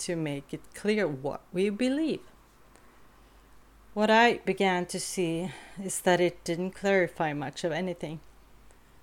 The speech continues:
What it did was raise even more questions. What did I mean by the cosmic Christ?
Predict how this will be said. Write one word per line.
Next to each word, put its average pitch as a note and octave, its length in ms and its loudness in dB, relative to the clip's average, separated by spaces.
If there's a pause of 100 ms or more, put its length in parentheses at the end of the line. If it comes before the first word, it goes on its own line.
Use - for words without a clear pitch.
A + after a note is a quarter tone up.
(320)
What G3 220 4
it G3+ 140 2
did A3+ 260 4
was E3+ 280 -2
raise F3 320 2
even F#3+ 220 0
more G3 160 0
questions. - 680 -4 (880)
What B3 180 0
did C4 140 4
I C4+ 100 8
mean C#4+ 300 6
by F3+ 180 4
the E3 100 0
cosmic D#3+ 520 -2
Christ? - 560 -4